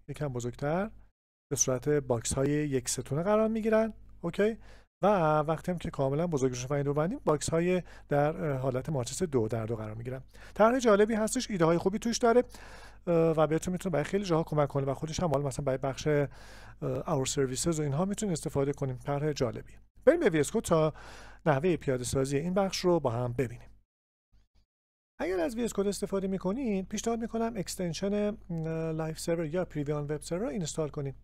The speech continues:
این دوتا به شما این قابلیت رو می‌دن که خروج کار رو به محض اینکه تغییرات در فایل‌های ورکینگ دایرکتوری اتفاق افتاد و سیو شدن، توی خروج، اه، توی حالا اون مرورگرتون مشاهده کنید و نیاز به رفرش کردن اون نباشه. پریویان وب سرور هم این قابلیت می‌ده که ما به صورت سایت پنل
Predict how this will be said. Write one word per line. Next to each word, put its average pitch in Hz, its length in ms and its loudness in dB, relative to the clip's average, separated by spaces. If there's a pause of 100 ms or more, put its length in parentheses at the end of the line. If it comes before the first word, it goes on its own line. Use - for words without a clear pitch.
(140)
این 262 120 -4
دوتا 226 200 0
به 185 80 -2
شما 196 160 -2
این 202 80 -4
قابلیت 170 460 -2
رو 185 100 -4
می‌دن 208 260 -4
که 208 240 0 (340)
خروج 156 260 -2
کار 185 320 2
رو 156 100 0
به 135 80 -2
محض 156 240 -4
اینکه 151 200 -4
تغییرات 139 420 -2
در 131 120 0
فایل‌های 127 360 -2
ورکینگ 123 340 -4
دایرکتوری 123 380 -2
اتفاق 131 280 -6
افتاد 123 320 -6
و 120 80 -2
سیو 139 220 -4
شدن، 220 280 -6 (320)
توی 339 260 -2
خروج، 233 300 -4
اه، 185 240 2
توی 196 180 -4
حالا 180 140 0
اون 196 80 -4
مرورگرتون 180 460 -2
مشاهده 147 380 -2
کنید 139 220 -2
و 139 80 0
نیاز 143 200 -2
به 156 80 -4
رفرش 127 280 -8
کردن 139 240 -2
اون 160 200 -4
نباشه. 117 360 -6 (560)
پریویان 285 360 -2
وب 247 100 -2
سرور 220 300 2
هم 220 80 0
این 233 100 -6
قابلیت 202 360 0
می‌ده 233 120 -4
که 202 120 -4
ما 190 100 -2
به 196 120 -4
صورت 170 440 -2
سایت 143 300 -2
پنل 165 380 0